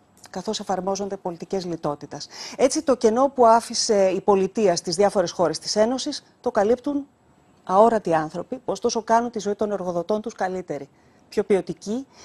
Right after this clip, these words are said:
ή και δυνατή, στην περίπτωση, παραδείγματος χάριν, των αναπήρων. Τον Απρίλιο του δύο χιλιάδες δεκαέξι,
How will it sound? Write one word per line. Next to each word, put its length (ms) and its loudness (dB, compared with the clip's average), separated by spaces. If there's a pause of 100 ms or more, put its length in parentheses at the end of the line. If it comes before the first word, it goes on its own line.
ή 80 -4
και 160 -2
δυνατή, 400 -2
στην 140 -4
περίπτωση, 560 -4
παραδείγματος 460 -6
χάριν, 340 -6
των 160 -6
αναπήρων. 520 -4 (840)
Τον 160 0
Απρίλιο 360 0
του 80 -10
δύο 120 -6
χιλιάδες 340 -4
δεκαέξι, 640 0